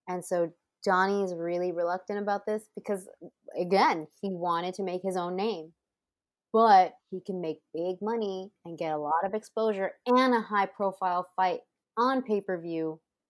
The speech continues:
if he calls himself Creed. So he decides to do it. So they agree to do the fight. And as they're training for the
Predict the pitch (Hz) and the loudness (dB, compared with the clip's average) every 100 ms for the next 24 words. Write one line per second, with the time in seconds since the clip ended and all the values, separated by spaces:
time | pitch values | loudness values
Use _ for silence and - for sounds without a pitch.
0 | _ _ _ 185 185 185 - 185 170 - | _ _ _ -2 -2 -4 -10 -8 -8 -6
1 | 165 151 143 160 147 - - - - - | -4 -4 -6 -14 -16 -14 -14 -16 -20 -20
2 | - - _ _ _ _ _ _ _ _ | -20 -20 _ _ _ _ _ _ _ _
3 | _ _ _ _ _ _ _ _ - 202 | _ _ _ _ _ _ _ _ -2 4
4 | 190 185 185 202 180 - 165 160 147 _ | 6 6 4 -4 -4 -2 -2 -2 -6 _
5 | - 170 127 165 _ _ - 190 175 170 | -8 -2 -2 -4 _ _ -6 -2 0 0
6 | 165 165 _ _ _ 202 196 208 233 220 | 0 -4 _ _ _ -4 -2 0 0 0
7 | 226 226 - 160 151 190 190 190 220 233 | 0 0 2 2 2 -4 0 2 4 4
8 | 262 240 196 196 196 180 | 0 0 -2 -2 -4 -10